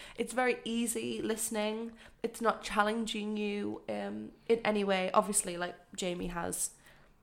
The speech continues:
moments that are a bit unconventional, you know, with the fact that he wants to be a drag queen.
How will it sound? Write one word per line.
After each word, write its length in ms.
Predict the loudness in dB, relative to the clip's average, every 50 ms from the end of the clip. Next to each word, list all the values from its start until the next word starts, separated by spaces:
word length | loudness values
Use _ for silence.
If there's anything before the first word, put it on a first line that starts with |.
| -20 _ _ 2
moments 460 | 6 6 6 6 4 2 0 0 0
that 140 | 2 4 6
are 360 | 6 6 6 4 2 0 -2 -2 0 2
a 60 | 2
bit 340 | 6 4 4 4 2 -4 -4 -2
unconventional, 760 | -2 -2 -2 -2 0 2 2 2 2 0 -2 -2 0 0 0
you 100 | 0 2
know, 140 | 0 0 0
with 120 | -2 -2
the 120 | -4 -4
fact 160 | -6 -6 -6 -6
that 120 | -6 -4
he 120 | -4 -4
wants 160 | -4 -4 -4 -4
to 60 | -4 -4
be 100 | -4 -4
a 40 |
drag 320 | -2 0 0 0 0 0 -4
queen. 460 | -6 -6 -4 -4 -2 -2 -2 -2